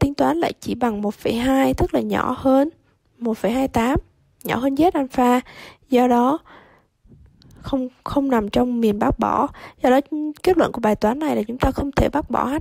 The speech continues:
không. Chúng ta chỉ có thể kết luận như vậy chứ không thể kết, kết luận là đúng hay sai. Bởi vì chúng ta chỉ kết luận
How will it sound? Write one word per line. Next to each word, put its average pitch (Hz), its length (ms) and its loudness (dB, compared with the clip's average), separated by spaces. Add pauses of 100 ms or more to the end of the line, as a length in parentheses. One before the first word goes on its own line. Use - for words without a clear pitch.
không. 269 300 2 (1800)
Chúng 311 160 2
ta 330 180 2
chỉ - 120 -2
có 294 120 2
thể - 140 4
kết 330 160 -6
luận 220 180 -2
như 262 120 -8
vậy 240 340 -4
chứ 320 120 -2
không 294 280 -4 (140)
thể 240 160 -2 (100)
kết, - 340 -6
kết 349 120 2
luận 254 180 2
là 220 100 -2
đúng 226 280 -2
hay 311 280 -2
sai. 302 460 0 (840)
Bởi 220 340 2
vì 247 280 4
chúng 302 240 -4
ta 277 240 2
chỉ 208 340 -4
kết 330 220 0
luận 285 340 -2